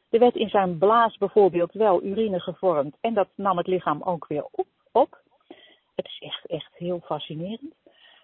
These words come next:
En, eh, ja, er gebeurde dus niks. En de wetenschap-, wetenschappers die hem hebben bekeken, dat was een, een neurowetenschapper uit, eh, uit India, die ook hoogleraar is. Is niet, eh, eh, gewoon een dokter in een ziekenhuis.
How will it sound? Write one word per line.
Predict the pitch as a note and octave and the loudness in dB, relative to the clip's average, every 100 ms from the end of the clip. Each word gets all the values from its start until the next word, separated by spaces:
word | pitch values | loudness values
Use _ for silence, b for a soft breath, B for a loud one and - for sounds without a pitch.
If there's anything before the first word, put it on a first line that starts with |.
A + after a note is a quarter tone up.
| b _ _ _ - | b _ _ _ -4
En, | C4 C4+ B3+ - | 0 0 0 -2
eh, | A3+ A3 G#3 F#3+ | 0 2 0 -4
ja, | - C#4+ A#3+ | 0 0 2
er | |
gebeurde | A#3 A3 D4+ C4 | -2 0 0 0
dus | G3+ G#3 | -2 -2
niks. | C#4+ C#4 | -2 0
En | G#3+ | -2
de | G#3 | 0
wetenschap-, | A#3+ B3+ A3+ - G3+ - - _ - - | 2 0 -2 -4 -4 -4 -18 _ -20 -2
wetenschappers | A3 A#3 - A3+ - F3 - F3+ | -2 -2 -4 -4 -2 -4 -6 -10
die | F3+ G3 F#3 | -10 -6 -2
hem | F#3+ F3+ | -2 0
hebben | F3+ E3 D#3 | 0 -2 -2
bekeken, | F3+ A#3 C4 - | -2 -2 -2 -2
dat | F#3+ | -6
was | E3+ D#3+ | -6 -8
een, | D#3 | -10
een | - D#3+ | -8 -4
neurowetenschapper | A3 G#3+ F3+ F3+ F3 - F#3 - D#3 | -2 0 0 0 -4 -8 -8 -6 -6
uit, | D3 - | -8 -10
eh, | C#3 | -14
uit | E3 G3 | -12 -10
India, | G3+ G#3+ F#3 F3+ | -8 -4 -2 0
die | D#3+ | -2
ook | E3 - | -6 -2
hoogleraar | F3 E3+ D#3+ F#3 A#3 G#3+ G#3 - | -2 0 0 2 2 0 -2 -2
is. | G#3+ - - - _ _ _ _ _ _ _ - | -4 -4 -10 -16 _ _ _ _ _ _ _ -14
Is | - - | -12 -6
niet, | F#3 - | -6 -2
eh, | E3 | -2
eh, | D#3+ D#3 - E3 D#3+ D#3+ | -2 -6 -8 -10 -10 -12
gewoon | F#3 E3+ | -6 -4
een | E3 | -2
dokter | F3 - E3+ | -4 -4 -4
in | D#3+ | -4
een | E3+ | -6
ziekenhuis. | A#3 A#3 G#3 G#3+ - | -4 -2 0 -2 -4